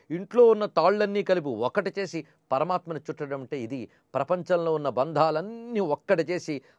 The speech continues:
అన్ని బంధాలు భగవంతుడే అని నిజమైన ఆత్మబంధువైన పరమాత్మయే నాకు బంధువు, నా సర్వస్వం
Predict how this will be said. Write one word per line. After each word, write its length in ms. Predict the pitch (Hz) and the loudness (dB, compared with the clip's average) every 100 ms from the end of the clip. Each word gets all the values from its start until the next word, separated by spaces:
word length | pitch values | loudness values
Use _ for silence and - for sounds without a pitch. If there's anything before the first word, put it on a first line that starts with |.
| 107 | -4
అన్ని 200 | 143 175 | 0 4
బంధాలు 420 | 165 151 156 170 | 4 6 4 4
భగవంతుడే 760 | 107 123 160 147 143 139 143 - | 0 0 0 -2 -2 0 0 -4
అని 220 | 139 135 - _ | -6 -8 -14 _
నిజమైన 680 | 120 120 143 175 202 233 240 | -10 -2 0 0 -2 -2 -2
ఆత్మబంధువైన 1040 | 147 123 - 202 180 208 190 180 233 214 | -2 -6 -6 -4 -2 -2 -2 2 2 2
పరమాత్మయే 800 | 175 139 165 202 185 185 190 240 - - - | -4 0 0 0 -2 -2 2 2 0 -12 -6
నాకు 320 | 123 170 165 | -2 0 0
బంధువు, 540 | 127 156 123 135 135 - - | -2 -2 -4 -6 -8 -10 -8
నా 160 | 185 180 | -2 0
సర్వస్వం 600 | 180 185 190 175 208 165 | 2 0 -2 -4 -4 -6